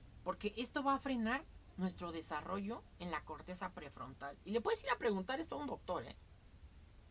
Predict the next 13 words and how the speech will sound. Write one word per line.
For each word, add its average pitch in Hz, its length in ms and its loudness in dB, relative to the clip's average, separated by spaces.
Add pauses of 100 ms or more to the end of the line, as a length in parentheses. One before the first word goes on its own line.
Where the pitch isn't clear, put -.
(720)
La 202 180 8
cual 302 280 12
sirve 339 380 4
para 226 220 6
mejorar 208 400 10
nuestra 240 300 2
atención, 190 580 0 (240)
nuestra 143 320 -6
concentración, 135 920 -6
nuestra 143 340 -6
resolución 139 500 -4
de 247 80 -4
problemas 165 580 -2